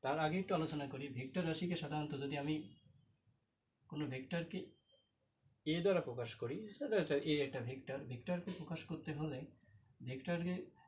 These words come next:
সাধারণত আমরা bold অক্ষরে প্রকাশ করতে পারি, তারপরে ভেক্টর উপরে চিহ্ন দিয়ে প্রকাশ কর-, প্রকাশ করতে পারি, ভেক্টর রাশির নিচেই চিহ্ন দিয়ে প্রকাশ করতে পারি। তাছাড়া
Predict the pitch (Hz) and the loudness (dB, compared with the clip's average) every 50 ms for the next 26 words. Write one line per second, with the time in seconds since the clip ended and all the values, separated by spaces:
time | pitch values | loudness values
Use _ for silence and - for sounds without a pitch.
0 | _ _ _ - - 147 147 165 170 170 170 175 165 160 156 156 160 160 110 - | _ _ _ -6 -4 0 2 2 2 2 2 2 2 2 4 4 4 2 2 -2
1 | - - - - _ _ _ _ _ _ - - - - - - - - - - | -10 -18 -20 -20 _ _ _ _ _ _ -18 -16 -16 -14 -14 -14 -16 -18 -20 -20
2 | - _ _ _ _ _ _ _ _ _ _ _ _ _ - - - _ _ 175 | -20 _ _ _ _ _ _ _ _ _ _ _ _ _ -20 -20 -20 _ _ -4
3 | 156 135 156 175 185 185 190 190 - - 196 190 175 175 175 165 170 160 - - | 2 6 8 8 10 10 8 8 6 6 4 4 6 4 4 4 4 4 2 0
4 | 160 - - 151 151 151 143 151 160 196 - - - - - - - - - - | -2 0 0 2 2 2 2 2 0 -2 -4 -8 -12 -18 -18 -18 -16 -16 -16 -16
5 | - - - - - - - - - - 165 156 139 135 143 143 139 139 147 - | -16 -16 -16 -18 -18 -20 -20 -20 -10 -6 -4 -4 -2 -2 -2 0 0 0 0 0
6 | 143 139 139 - - 170 170 170 - 180 165 - - 185 180 180 175 - 170 165 | -2 -2 0 2 2 2 2 2 0 0 -2 0 2 2 4 4 4 4 4 4
7 | 165 175 175 170 165 - 151 156 156 156 147 - 156 147 143 143 139 135 - - | 4 4 2 0 -2 -2 0 2 2 4 4 4 4 4 6 6 6 4 2 -2
8 | - - - - - 143 139 139 135 - - 143 - - 143 135 139 139 143 160 | -8 -8 -10 -6 -4 -2 -2 -2 -2 -2 -4 -6 -4 -4 -2 -2 -2 -2 -2 -4
9 | 180 165 147 147 156 - - - - _ _ _ _ - 131 131 131 - 180 160 | -4 -2 -2 -2 -2 -4 -6 -10 -18 _ _ _ _ -8 -6 -6 -2 0 2 2
10 | 170 170 - 175 156 139 143 156 156 - 214 208 196 - 185 160 147 135 135 123 | 2 2 2 0 0 2 4 2 4 4 4 2 2 2 2 2 2 2 0 -2
11 | 120 - 123 117 113 - - 113 - - 117 117 113 117 - - - - _ _ | -2 -4 -4 -4 -4 -4 -6 -6 -6 -6 -6 -6 -6 -8 -10 -12 -18 -20 _ _
12 | _ _ _ _ _ - 160 170 170 - 208 185 - - | _ _ _ _ _ 4 4 4 6 4 2 2 2 2